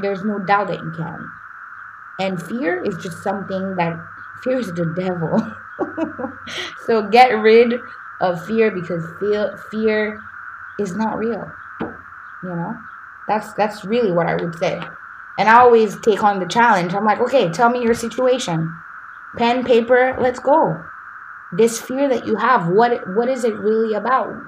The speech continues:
You're, you're just scared of something that, you, am I gonna fail? I don't know. I don't even know if you're gonna fail.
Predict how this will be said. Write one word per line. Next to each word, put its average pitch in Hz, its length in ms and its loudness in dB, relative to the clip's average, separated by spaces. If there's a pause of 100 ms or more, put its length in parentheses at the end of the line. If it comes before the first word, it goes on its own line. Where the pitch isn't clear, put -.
(160)
You're, 208 280 -4
you're 262 120 -2
just 262 240 0
scared 240 300 2
of 226 80 0
something 220 420 -2
that, 214 340 2 (220)
you, - 260 -2
am 208 120 6
I 226 120 4
gonna 226 220 2
fail? 285 380 4
I 170 100 2
don't 254 220 6
know. 202 340 4 (200)
I 403 120 4
don't 277 180 4
even 185 220 2
know 165 140 4
if 160 100 0
you're 165 100 2
gonna 160 200 2
fail. 160 340 0